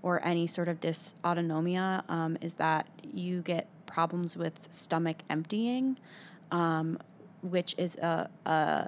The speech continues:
um, function of the autonomic nervous system. So it's basically, like, the digestion and everything has happened,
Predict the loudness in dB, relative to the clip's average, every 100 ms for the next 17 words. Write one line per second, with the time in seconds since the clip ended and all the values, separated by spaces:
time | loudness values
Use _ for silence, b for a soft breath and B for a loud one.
0 | -4 -4 -2 -4 -2 0 0 0 -2 -2
1 | -2 0 0 0 0 -2 -2 -4 -2 -4
2 | -4 -4 -2 -2 -2 B B B 0 4
3 | 4 2 -2 2 2 4 2 2 0 -2
4 | -4 2 2 4 2 2 0 0 0 -2
5 | -2 -2 -2 -2 -4 0 0 -2